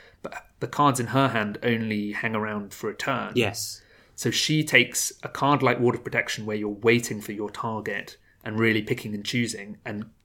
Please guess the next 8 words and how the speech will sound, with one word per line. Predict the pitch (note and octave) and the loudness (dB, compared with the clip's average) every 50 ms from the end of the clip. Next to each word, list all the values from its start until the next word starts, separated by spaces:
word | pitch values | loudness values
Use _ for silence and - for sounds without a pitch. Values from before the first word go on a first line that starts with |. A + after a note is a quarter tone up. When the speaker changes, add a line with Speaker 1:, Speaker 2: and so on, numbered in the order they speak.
| _ _ _ _ _ _ - | _ _ _ _ _ _ -10
Speaker 1:
completely | - B2 B2 - - D#3+ E3+ F3+ E3+ - C#3+ C#3 C3 | -8 -8 -4 0 2 4 4 4 4 4 4 4 4
diminishes | C3+ C3 A#2+ B2+ C#3+ D3 D3 C3+ - - A#2 G#2+ G#2 G#2 - - - - - _ _ - | 6 4 6 6 6 6 6 4 4 2 0 0 0 0 0 -2 -2 -4 -10 _ _ -2
its | A#2+ A2 - - - - - _ _ _ _ | -2 0 0 0 -2 -2 -4 _ _ _ _
range | - A2 A#2 A#2 B2 A#2+ A2+ A2+ G#2+ G#2+ G#2 G#2 - - - - - _ - | 0 4 6 8 8 8 6 4 2 -2 -4 -4 -4 -6 -6 -10 -10 _ -6
of | A#2 - G#2+ - - - - | -4 -4 -6 -8 -12 -12 -6
targets | - B2+ B2 A#2+ A#2 - A2+ - - - - - - - | -2 2 2 2 2 2 0 -2 -2 -2 -2 -4 -4 -4
and | B2 A2 | -2 -2
says, | - A#2 A2 G#2 G#2 | 0 0 0 -2 -6